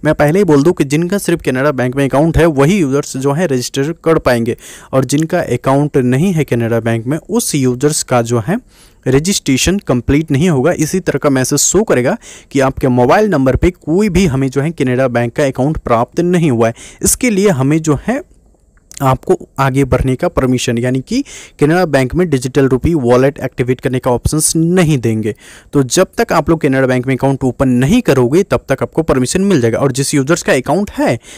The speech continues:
कनाडा बैंक में, वो जो है बिंदास कर सकते हैं। किसी का मान लो अकाउंट है, फिर भी नहीं हो रहा है, तो उनको मोबाइल नंबर अपडेट करवाना पड़ेगा, इसके अलावा कोई उपाय नहीं है। I hope कि आपको ये इन्फॉर्मेशन अच्छी लगी। वीडियो अच्छी लगी, वीडियो को लाइक कीजिएगा,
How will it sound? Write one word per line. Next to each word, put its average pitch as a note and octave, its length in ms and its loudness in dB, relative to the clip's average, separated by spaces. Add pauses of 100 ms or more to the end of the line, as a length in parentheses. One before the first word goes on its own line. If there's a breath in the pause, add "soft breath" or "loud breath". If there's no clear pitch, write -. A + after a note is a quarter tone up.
(120)
कनाडा A3 240 2
बैंक G3 240 0
में, A#2+ 160 -2 (180)
वो F3 160 4
जो G3 100 0
है B3+ 160 0
बिंदास C#3+ 380 -2
कर C#3 100 -2
सकते B2+ 240 -4
हैं। B2+ 120 -2
किसी G#3 220 -2
का A3 180 0
मान E3 200 -2
लो G3 200 2 (260)
अकाउंट F3 400 -2
है, D3 180 0 (300 loud breath)
फिर F3 140 4
भी A#3 100 2
नहीं G#3 200 0
हो C3+ 80 2
रहा B2 80 2
है, B2 60 0
तो D#3+ 140 -4
उनको D#3 340 -2 (180)
मोबाइल B2+ 340 2
नंबर B2+ 240 0
अपडेट B2 340 -2
करवाना A#2+ 340 0
पड़ेगा, B2+ 260 -2 (180)
इसके C3+ 260 -4
अलावा A#2+ 280 -4
कोई C3 220 -2
उपाय A#2 260 -2
नहीं B2 280 0
है। F#2+ 120 -12 (640 loud breath)
I D3+ 40 4
hope A#3+ 280 0
कि F3+ 60 2
आपको - 140 0
ये E3 160 0 (120)
इन्फॉर्मेशन C#3+ 500 -2
अच्छी D3+ 160 -2
लगी। F#3 180 -4
वीडियो E3 280 -2
अच्छी F3+ 160 -6
लगी, E3 80 0
वीडियो C3 220 0
को B2 80 0
लाइक B2 240 0
कीजिएगा, E3+ 340 -2